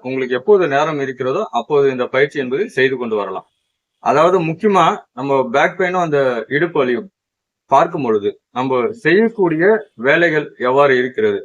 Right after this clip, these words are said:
அதை பார்க்கணும். அமருகின்ற நிலை என்பது நேராக இருக்கிறதா, அதாவது கூன் போட்டு அமருவது என்பது தவறான ஒரு விஷயம். அமரும் பொழுது நேரா அமருவது, அதாவது ஸ்பைனல் கார்டு வந்து ஸ்ட்ரைட்டா இருக்கிறது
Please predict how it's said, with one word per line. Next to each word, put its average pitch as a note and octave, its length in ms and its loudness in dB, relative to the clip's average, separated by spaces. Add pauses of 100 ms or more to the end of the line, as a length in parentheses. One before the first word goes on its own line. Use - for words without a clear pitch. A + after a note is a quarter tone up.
(100)
அதை A2 120 0 (120)
பார்க்கணும். A2 340 -2 (560)
அமருகின்ற D#3+ 640 0 (460)
நிலை E3 180 2 (100)
என்பது C#3 260 -2 (240)
நேராக C3 400 0
இருக்கிறதா, A2 400 -4 (180)
அதாவது C3+ 260 0 (100)
கூன் G3 240 2
போட்டு F3 260 -2 (480)
அமருவது C#3+ 460 2
என்பது B2 220 -6 (180)
தவறான C3 440 0
ஒரு A2 160 -4
விஷயம். E3 280 -8 (720)
அமரும் F3+ 400 2
பொழுது D#3 240 2 (400)
நேரா F3 400 2 (360)
அமருவது, C3 400 0 (120)
அதாவது C#3 240 0 (140)
ஸ்பைனல் E3 340 -2
கார்டு C#3 200 0
வந்து D#3 160 -6
ஸ்ட்ரைட்டா D3+ 380 0
இருக்கிறது C3 320 -2